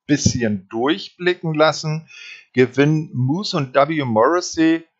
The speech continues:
äh, gegen Eddie Edwards und Sammy Callahan, äh, begleitet von Alicia Edwards, durch ein Spear von Moose gegen Callahan. Besonderheit, während des Matches,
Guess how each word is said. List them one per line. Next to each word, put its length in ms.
äh, 180
gegen 380
Eddie 260
Edwards 380
und 120
Sammy 280
Callahan, 840
äh, 60
begleitet 480
von 220
Alicia 360
Edwards, 600
durch 280
ein 200
Spear 440
von 260
Moose 280
gegen 200
Callahan. 580
Besonderheit, 960
während 380
des 200
Matches, 800